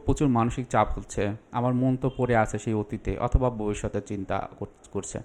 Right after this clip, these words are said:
যখন এই বিষয়গুলো কাজ করে, তখন মানুষের সাথে কথা বলা বা তার ক-, সে যখন কথা বলে, সেগুলো শোনার প্রয়োজন বোধ আমি করি না। তখন কি হয় যে আমার ইন্টারপার্সোনাল যে একটা রিলেশনশিপ, সেটি কিন্তু একটা সমস্যা স-, আহ, তৈরি হয়।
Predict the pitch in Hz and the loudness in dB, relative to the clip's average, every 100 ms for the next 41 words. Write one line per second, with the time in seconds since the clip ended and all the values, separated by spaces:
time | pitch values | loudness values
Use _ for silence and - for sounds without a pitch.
0 | - - - - 143 165 147 147 147 160 | -12 -20 -18 -2 2 4 4 4 2 2
1 | 160 160 120 - - 110 107 117 131 120 | 2 2 2 2 0 2 2 0 0 0
2 | 127 127 135 127 123 110 110 117 113 104 | 0 0 -4 -4 -2 -2 0 0 2 2
3 | 104 120 - 113 85 - 120 123 135 127 | 0 -2 -2 -2 -2 -4 -2 2 2 2
4 | 123 - 123 98 107 117 120 123 - 120 | 2 2 0 0 0 -2 -2 -4 -4 -2
5 | 123 117 104 104 110 120 110 98 95 95 | 0 0 -2 0 0 0 -2 -2 0 -2
6 | 82 - - - - - - - 151 175 | -2 -6 -10 -18 -20 -20 -14 0 2 2
7 | 151 147 113 95 110 113 - - 120 131 | 2 6 6 6 2 -2 -4 -4 0 2
8 | 127 139 135 147 143 - 139 143 123 123 | 4 2 4 2 2 0 0 0 0 0
9 | 113 110 104 107 113 107 98 - 113 113 | 0 -2 -4 -4 -4 -4 -4 -4 -6 -6
10 | 123 120 117 - 120 208 - - - - | -6 -4 -4 -2 -4 -4 -6 -20 -20 -4
11 | 117 110 - 104 - - - - - - | 0 0 0 -4 -6 -10 -10 -10 -10 -4
12 | 104 98 92 | -2 -2 -2